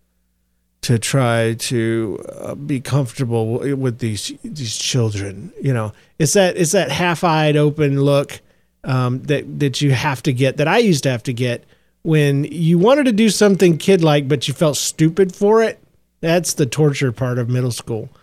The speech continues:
And then there was another kid that was probably my son's age. All right, so now I have done the setup. <laughs> Let's get into the story. So what I like to do is I just walk up and I'm, like, talking to my kids. And,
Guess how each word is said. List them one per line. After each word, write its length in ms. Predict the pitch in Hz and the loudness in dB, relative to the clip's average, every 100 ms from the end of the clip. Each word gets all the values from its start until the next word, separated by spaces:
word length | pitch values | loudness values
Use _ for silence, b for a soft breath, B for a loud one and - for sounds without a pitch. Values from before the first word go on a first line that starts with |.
| _ _ _ - | _ _ _ -2
And 200 | 156 175 | 4 6
then 140 | 185 | 8
there 80 | 180 | 8
was 160 | 160 147 | 6 4
another 260 | 151 143 | 4 2
kid 240 | 117 139 131 | 2 0 0
that 100 | 131 | -4
was 140 | 120 | -4
probably 220 | 147 135 | 0 0
my 140 | 123 113 | 0 -2
son's 300 | 139 127 - | -4 -6 -8
age. 300 | 87 - - _ _ 180 | -10 -12 -14 _ _ 2
All 60 | |
right, 180 | 202 139 | 2 2
so 140 | - 175 | 4 6
now 240 | 208 240 | 6 6
I 120 | 233 | 6
have 160 | 185 151 | 4 6
done 200 | 185 185 | 6 6
the 80 | 170 | 6
setup. 520 | - 170 151 110 - - | 6 4 4 0 -10 -20
<laughs> 220 | _ - 156 | _ -4 -2
Let's 160 | - | -2
get 180 | - - | -2 2
into 300 | 196 175 185 | 2 2 0
the 80 | 151 | 0
story. 420 | - 196 185 139 B B B | 0 4 4 4 B B B
So 340 | - 226 214 165 B | 0 4 4 2 B
what 120 | 214 254 | 4 6
I 160 | 320 | 6
like 220 | 294 208 143 | 6 4 0
to 100 | 156 | 2
do 340 | 151 151 170 | 4 6 6
is 240 | 190 160 | 4 4
I 120 | 196 196 | 2 2
just 220 | 185 160 | 2 2
walk 300 | 160 147 160 | 2 2 2
up 160 | 151 | 2
and 100 | 165 | 4
I'm, 140 | 156 156 | 4 4
like, 500 | 151 151 - 156 170 | 4 2 -4 -12 -2
talking 220 | 160 156 | 0 2
to 80 | 156 | 2
my 100 | 139 | 2
kids. 320 | - 156 160 | 2 2 4
And, 160 | 156 | 2